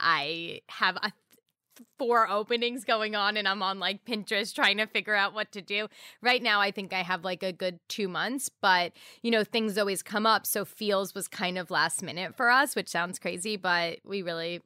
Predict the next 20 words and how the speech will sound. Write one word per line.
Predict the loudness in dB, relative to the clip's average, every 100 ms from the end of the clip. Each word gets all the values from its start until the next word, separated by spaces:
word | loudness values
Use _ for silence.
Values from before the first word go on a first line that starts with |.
| _
pulled | -10
that | -8 -8
together | -10 -10 -6 -6
in | -6 -6 -6
<laughs> |
a | -6 0
month, | 0 0 -4
in | -4 -2
a |
month | 0 0 0 -2
about. | -2 2 2 2 -14 -20 -20 2
Um, | 6 6 6 2 -4
so | -2 4 6 6 6 2 -2 -6 _ _ _
I | 2 4
then | 4 0 0 -8
wanted | -8 -4 -4 -4
to | -10
put | -14 -6 -4 -4
the | -8
Feels | -8 -4 -4 -4 -6